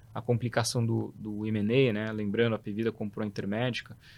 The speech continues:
se tornou uma, uma das maiores operadoras de saúde do, do Brasil. É, então, esse ponto acabou prejudicando, é,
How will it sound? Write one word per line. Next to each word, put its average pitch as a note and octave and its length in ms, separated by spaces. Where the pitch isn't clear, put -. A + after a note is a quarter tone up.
se - 140
tornou A2 320
uma, G#2+ 220
uma G2+ 180
das G2+ 140
maiores G#2+ 280
operadoras G#2 500
de - 40
saúde G#2 300
do, G#2 220
do G2+ 120
Brasil. G2+ 500
É, G#2+ 300
então, - 340
esse D3+ 300
ponto D3+ 640
acabou A#2+ 380
prejudicando, B2+ 1080
é, G#2 880